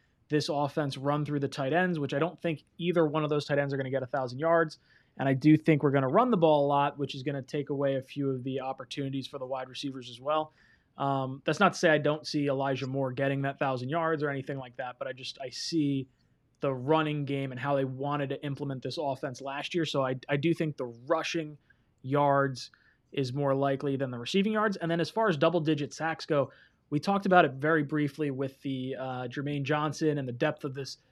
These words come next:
defensive line and how we like to rotate guys through and keep guys fresh. Uh, you know, if you play, what is it, sixty defensive snaps in a game, you're probably talking about your best players playing, like, thirty or so,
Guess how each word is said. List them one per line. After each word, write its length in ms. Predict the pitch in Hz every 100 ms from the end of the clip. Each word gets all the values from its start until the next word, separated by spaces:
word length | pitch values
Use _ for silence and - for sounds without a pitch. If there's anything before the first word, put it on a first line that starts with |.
| _
defensive 520 | 147 165 147 143 127
line 340 | 165 185 175 156
and 100 | 135
how 160 | 143
we 100 | 143
like 180 | 139 131
to 100 | 131
rotate 440 | 135 135 143 131
guys 300 | 135 131 127
through 200 | - 170
and 80 | 151
keep 160 | - 139
guys 240 | 139 123
fresh. 400 | - 196 185 - _ _ _ _ _ -
Uh, 200 | 139 143
you 100 | 151
know, 100 | 151
if 80 | 143
you 100 | 185
play, 520 | - 185 160 147 127 _ _ _ _
what 140 | - 135
is 60 |
it, 100 | 110
sixty 920 | - - 180 - 170 156 147 143 135 127 -
defensive 500 | 151 - 170 160 143
snaps 360 | - 165 156 151
in 80 |
a 40 | 131
game, 320 | 175 202 180 - _ _
you're 120 | 170
probably 420 | 180 214 208 190 156
talking 320 | 165 156 160
about 200 | 143 143
your 100 | 135
best 340 | 120 147 -
players 380 | - 160 147 127
playing, 360 | - 151 143 143
like, 320 | 131 123 - _ _ -
thirty 480 | 131 143 165 202 202 -
or 200 | 170 180
so, 460 | 170 202 214 247